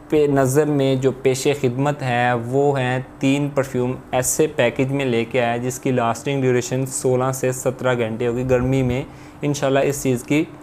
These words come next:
मिस्टर राइट परफ्यूम आपको गारंटी देगा फुल। इस डील्स में तीन परफ्यूम हैं, तीनों आपको एक प्राइस में मिलेंगी और अब तक की ये डील जो है हमारे पेज की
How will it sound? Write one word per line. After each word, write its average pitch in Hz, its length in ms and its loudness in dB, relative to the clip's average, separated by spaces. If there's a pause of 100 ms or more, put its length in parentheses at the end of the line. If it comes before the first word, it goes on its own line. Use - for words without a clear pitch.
(240)
मिस्टर 143 240 -2
राइट 127 340 2
परफ्यूम 131 440 0
आपको 120 340 0
गारंटी 123 420 0
देगा 117 320 2
फुल। 107 340 -2 (760)
इस - 400 -2
डील्स 147 500 2
में 160 360 2 (220)
तीन 165 280 4
परफ्यूम 131 480 0
हैं, 147 160 -4 (580)
तीनों 160 320 2
आपको 139 500 0 (340)
एक 147 220 2
प्राइस 127 280 4
में 131 160 0
मिलेंगी 113 500 -2 (100)
और 147 580 4
अब 139 260 -2
तक 131 160 2
की 135 180 2
ये 135 120 4
डील 127 320 0
जो 139 120 0
है 127 240 0
हमारे 117 440 -2
पेज 120 300 0
की 156 180 -2